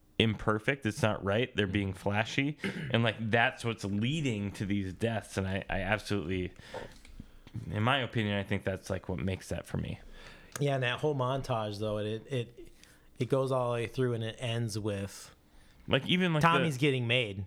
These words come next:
Speaker 2: That's
Speaker 1: Yeah.
Speaker 2: that, it, that montage lasts all the way through the moment where, like, Tommy's gonna get made. The car pulls down to, like, the garage and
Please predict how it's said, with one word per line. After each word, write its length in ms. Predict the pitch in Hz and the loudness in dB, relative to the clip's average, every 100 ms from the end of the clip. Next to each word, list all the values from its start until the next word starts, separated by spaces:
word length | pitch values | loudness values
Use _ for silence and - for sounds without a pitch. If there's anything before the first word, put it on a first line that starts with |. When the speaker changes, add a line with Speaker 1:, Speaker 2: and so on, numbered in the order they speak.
| - | 0
Speaker 2:
That's 140 | 117 117 | 2 4
Speaker 1:
Yeah. 100 | 117 | 4
Speaker 2:
that, 200 | 123 - | 2 0
it, 240 | 139 131 - | -4 0 0
that 200 | 117 123 | 0 2
montage 560 | 123 131 127 104 104 | 2 2 0 0 0
lasts 280 | 123 117 110 | 2 0 0
all 200 | 127 127 | 0 2
the 80 | 135 | 2
way 60 | 131 | 2
through 140 | 139 | 2
the 80 | 131 | 2
moment 260 | 127 123 | 2 0
where, 120 | 107 110 | -2 0
like, 220 | 110 107 | 0 0
Tommy's 320 | 127 120 120 | 2 2 2
gonna 160 | 117 113 | 2 2
get 200 | 113 107 | 0 0
made. 380 | 113 113 117 104 - - - | 0 2 0 -4 -12 -18 -8
The 60 | - | 0
car 260 | - 120 | 2 4
pulls 300 | 123 127 123 | 4 2 2
down 340 | 117 117 120 120 | 2 0 0 0
to, 120 | 123 | 0
like, 160 | 117 113 | 0 -2
the 60 | |
garage 640 | 107 117 113 113 113 113 - - - - - - - - - - | -2 2 2 2 0 -4 -8 -14 -20 -10 -8 -8 -8 -14 -6 0
and 140 | 127 | 0